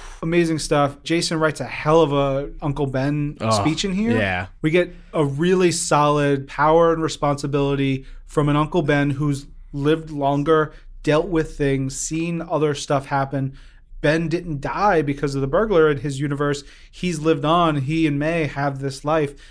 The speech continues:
Speaker 1: and he's trying to deal with the loss of Peter. And he sees things in a different light, but he's still at the core that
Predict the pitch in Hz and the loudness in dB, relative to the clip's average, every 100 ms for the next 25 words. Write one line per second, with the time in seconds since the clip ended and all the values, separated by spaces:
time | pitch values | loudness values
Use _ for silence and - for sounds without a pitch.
0 | - - 135 135 151 139 135 - - - | -18 -6 -6 -4 -4 -4 -4 -6 -12 -20
1 | - - - - - - - 151 151 147 | -20 -20 -20 -20 -20 -18 -2 2 2 0
2 | - 135 147 143 143 143 135 127 127 - | -4 0 2 4 2 -2 -2 0 -2 -4
3 | 131 - 247 220 185 147 117 - - - | -10 -2 2 4 4 2 -2 -16 -20 -14
4 | 170 170 165 156 - - 185 202 - 170 | -8 -4 -4 -6 -8 -10 -6 -6 -6 -4
5 | 156 151 139 139 131 139 139 139 139 147 | -2 -2 -2 -2 -4 -4 -6 -4 -2 -2
6 | 143 - - - 143 143 - 175 156 - | -6 -12 -10 -2 0 0 0 2 2 -2
7 | - 233 254 143 131 131 - - - 147 | -6 0 4 4 2 -2 -14 -18 -8 -4
8 | 147 143 | -4 -6